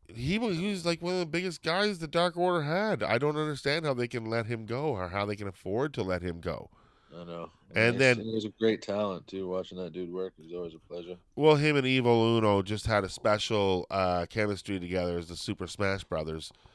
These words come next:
Speaker 1: And,
Speaker 2: That's right.
Speaker 1: uh, you know, the more the Dark Order,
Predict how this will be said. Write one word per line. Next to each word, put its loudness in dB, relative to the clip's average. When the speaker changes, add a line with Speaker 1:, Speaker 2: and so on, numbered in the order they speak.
Speaker 1:
And, 4
Speaker 2:
That's -10
right. 4
Speaker 1:
uh, -2
you 2
know, 4
the 0
more 8
the 4
Dark 8
Order, 6